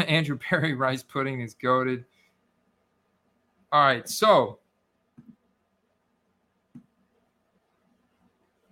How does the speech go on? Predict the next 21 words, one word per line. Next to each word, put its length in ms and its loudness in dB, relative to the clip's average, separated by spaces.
man, 300 0
live 260 4
stream, 420 -6
I 100 -2
definitely 1000 -4
ramble 580 -4
more 300 -4
about 320 0
these 180 -12
players 460 -2
than, 400 -6
uh, 320 -2
in 100 -6
an 100 -10
edited 380 -4
video, 380 -8
but 160 2
it's 160 -4
all 180 0
good, 260 -2
man. 260 -4